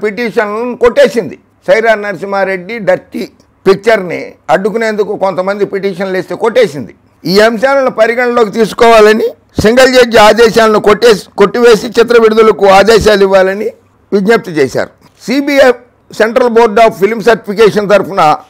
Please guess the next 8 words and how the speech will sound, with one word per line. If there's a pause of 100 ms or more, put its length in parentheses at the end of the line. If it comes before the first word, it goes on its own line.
(140)
అడిషనల్
సాలిటర్-, (120)
సాలిసిటర్
జనరల్ (420)
నరసింహ
శర్మ (100)
గారు (380)
రూల్